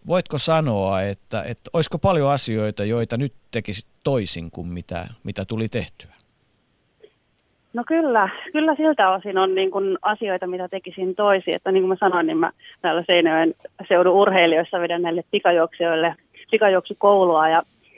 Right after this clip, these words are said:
Speaker 2: mä ajattelin poimia jotakin harjoituspäiväkirjasta mun treenivinkkejä ja mä oon kolmetoistavuotiaana aloittanut pitämään treenipäiväkirjaa ja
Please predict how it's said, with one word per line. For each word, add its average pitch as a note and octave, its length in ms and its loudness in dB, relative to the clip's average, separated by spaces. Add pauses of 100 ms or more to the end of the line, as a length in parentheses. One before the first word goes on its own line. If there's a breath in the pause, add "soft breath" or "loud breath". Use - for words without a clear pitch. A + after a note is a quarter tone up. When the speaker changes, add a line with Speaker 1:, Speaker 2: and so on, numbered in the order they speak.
(280 loud breath)
Speaker 2:
mä A3 200 2
ajattelin A3 440 2
poimia G#3+ 460 2
jotakin F3 400 -2
harjoituspäiväkirjasta F3+ 1080 -2
mun E3+ 160 -2
treenivinkkejä E3+ 920 2
ja E3+ 80 -2
mä E3+ 100 -4
oon E3+ 160 -4 (100)
kolmetoistavuotiaana E3 880 -2
aloittanut E3 340 -4
pitämään E3 360 -2 (640 loud breath)
treenipäiväkirjaa E3 1160 2
ja D#3+ 140 2